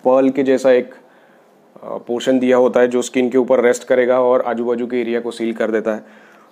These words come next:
Mostly इसमें अगर आप proper dressing कर ले तो ये leak नहीं करता। और अगर आपने, जब आप catheter insert कर रहे हो तो सबसे पहले skin और सबक्यूटेनियस tissue को आप eleven number के blade से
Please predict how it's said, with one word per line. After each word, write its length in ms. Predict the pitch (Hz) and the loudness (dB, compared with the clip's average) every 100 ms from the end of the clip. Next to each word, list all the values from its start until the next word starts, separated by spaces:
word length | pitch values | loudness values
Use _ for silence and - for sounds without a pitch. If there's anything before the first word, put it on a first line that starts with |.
| - | 0
Mostly 280 | 131 147 165 | 0 2 2
इसमें 320 | 151 139 156 | 0 2 2
अगर 180 | 147 147 | 4 2
आप 80 | 143 | 2
proper 380 | 131 123 139 | 0 0 0
dressing 400 | 127 123 120 143 | 2 0 0 -2
कर 200 | 139 131 | 2 2
ले 120 | 135 135 | 2 2
तो 140 | 139 | 0
ये 140 | 139 | 0
leak 300 | 139 131 135 | 2 2 0
नहीं 200 | 139 135 | -2 -2
करता। 240 | 131 117 - - _ _ - _ _ _ _ _ _ _ _ - | -2 -6 -8 -20 _ _ -20 _ _ _ _ _ _ _ _ -4
और 280 | 117 127 - - - - _ - | -2 -2 -4 -20 -20 -20 _ -4
अगर 220 | 120 131 | 0 2
आपने, 600 | 131 127 139 143 139 - | 2 2 2 4 4 0
जब 320 | 135 127 127 - | -2 0 0 0
आप 140 | 127 | -2
catheter 380 | - - 135 135 | 0 0 2 2
insert 280 | 131 123 127 | 2 0 -2
कर 180 | 131 120 | 0 2
रहे 120 | 135 | 2
हो 120 | 113 | 2
तो 140 | - | -4
सबसे 260 | 110 120 139 | -8 -4 -2
पहले 400 | 131 131 135 131 - - _ _ _ _ | 0 2 2 0 -6 -20 _ _ _ _
skin 500 | - - - 151 156 | -20 -20 -2 2 2
और 140 | 143 | 2
सबक्यूटेनियस 640 | 131 131 143 135 139 139 | -2 -4 -2 0 0 -2
tissue 220 | 135 131 131 | -4 -6 0
को 80 | |
आप 140 | 135 131 | 0 2
eleven 240 | 123 123 | 0 2
number 280 | 127 127 123 | 0 0 -2
के 80 | 127 | -2
blade 280 | 120 117 113 | -2 -2 -2
से 320 | - 143 | -4 -6